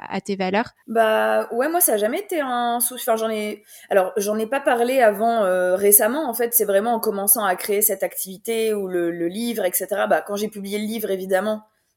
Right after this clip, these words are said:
Speaker 2: tout mon entourage, euh, s'est dit, « Ah ouais, ok, c'est, c'est vraiment, euh, officiel », et,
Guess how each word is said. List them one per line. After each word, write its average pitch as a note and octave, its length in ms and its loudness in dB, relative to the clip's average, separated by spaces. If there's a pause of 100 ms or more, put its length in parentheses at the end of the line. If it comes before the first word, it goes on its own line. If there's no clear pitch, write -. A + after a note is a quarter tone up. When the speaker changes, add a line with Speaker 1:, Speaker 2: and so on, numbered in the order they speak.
(100)
Speaker 2:
tout G#3+ 80 -6
mon G#3 140 -2
entourage, G3+ 520 2 (120)
euh, D3+ 340 0
s'est E3+ 180 -6
dit, « F#3 220 -12
Ah D#4+ 80 -4
ouais, D#4+ 140 0
ok, A#3 160 -6
c'est, F3+ 220 -4
c'est D3+ 300 -10
vraiment, G#3 400 -6
euh, D#3+ 160 -10
officiel », A#3 540 -2
et, - 240 -6